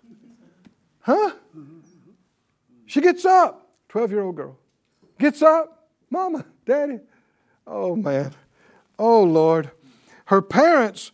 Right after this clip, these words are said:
were astonished. You put it all together, other translations and the words,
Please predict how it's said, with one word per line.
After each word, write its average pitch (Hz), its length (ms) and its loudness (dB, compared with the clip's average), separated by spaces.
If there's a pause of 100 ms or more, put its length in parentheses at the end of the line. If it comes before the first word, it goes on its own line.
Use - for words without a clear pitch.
(120)
were 196 220 -2
astonished. 202 1000 -4 (1400)
You 170 120 -10
put 226 160 0
it 214 80 2
all 214 180 2
together, 196 400 -2
other 196 120 -4
translations 196 600 -6
and 175 100 -8
the 175 60 -6
words, 190 200 -2